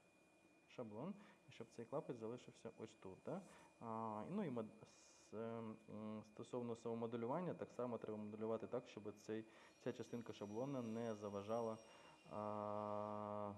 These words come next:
тому, щоб цей клапоть безпосередньо був відкинутий і не тиснути на нього. Так? То треба його тут трошки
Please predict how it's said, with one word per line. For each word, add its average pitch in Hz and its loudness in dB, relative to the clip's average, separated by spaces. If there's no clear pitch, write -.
тому, 117 0
щоб - -6
цей - -6
клапоть 104 4
безпосередньо 110 0
був 104 -4
відкинутий 190 0
і 123 2
не 117 2
тиснути 120 -2
на 101 0
нього. 92 0
Так? 165 -2
То 98 -6
треба 107 0
його 101 -2
тут 104 -10
трошки - -8